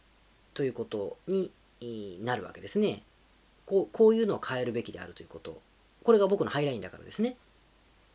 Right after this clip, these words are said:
もし、もしだから僕が、ないけれども、スペイン語をこれから猛勉強してですね、もう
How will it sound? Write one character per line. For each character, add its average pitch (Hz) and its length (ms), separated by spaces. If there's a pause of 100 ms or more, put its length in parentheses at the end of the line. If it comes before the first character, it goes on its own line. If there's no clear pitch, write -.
(100)
も 226 200
し、 240 120
も 262 120
し - 100
だ 127 80
か 110 80
ら 101 60
僕 113 240
が、 110 320 (680)
な 185 200
い 214 80
け - 100
れ - 80
ど - 80
も、 95 460
ス - 160
ペ 190 80
イ 180 160
ン 175 220
語 165 180
を 156 60
こ 151 120
れ 143 80
か 143 80
ら 135 120
猛 156 200
勉 147 220
強 - 100
し - 80
て - 80
で - 60
す - 100
ね、 92 120 (1160)
も 113 100
う 98 60